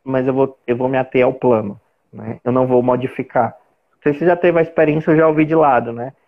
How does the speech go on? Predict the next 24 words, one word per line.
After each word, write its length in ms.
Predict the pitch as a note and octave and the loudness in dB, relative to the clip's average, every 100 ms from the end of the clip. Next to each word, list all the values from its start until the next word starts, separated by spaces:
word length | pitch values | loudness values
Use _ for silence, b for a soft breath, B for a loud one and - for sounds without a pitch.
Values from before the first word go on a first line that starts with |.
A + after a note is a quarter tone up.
| _ _ _ | _ _ _
É 80 | A#2+ | -4
muita 500 | B2+ C#3+ F#3+ G#3 F#3 | -2 0 0 2 0
gente 440 | D3+ D3 F3+ F#3 F#3 | 2 0 -2 -4 -12
que, 480 | - F3 D#3+ C#3 - _ _ _ _ _ | -4 -2 0 -2 -6 _ _ _ _ _
é, 140 | A2 - A#2+ B2 A#2 | -16 0 4 4 4
é, 40 | |
combina 480 | A2+ D#3 C#3+ D3 F3+ | 2 0 2 2 0
com 200 | F3 E3 | 2 2
o 40 | D#3 | 2
aluno 320 | C#3+ C#3+ C#3+ | 2 0 0
uma 160 | C#3+ | -2
coisa 460 | C#3+ C#3+ D3 F3 F3+ | -2 2 4 2 0
e 40 | |
quando 220 | F3 E3 E3 | -2 -4 -2
chega 220 | D3+ D3 | -2 0
na 100 | D3 | 0
competição 500 | D3 C#3+ C#3+ - D3 | -2 -4 -4 -2 -2
o 40 | |
cara 220 | D3 D3 | 0 0
faz 340 | - C#3+ C#3+ D3+ | 0 0 2 0
o 80 | D#3 | 0
contrário, 560 | E3+ E3 D3 C3+ A#2+ | -2 0 2 2 0
né? 160 | A#2 B2+ | -4 -6
Tipo, 380 | - B2 - | -6 -8 -8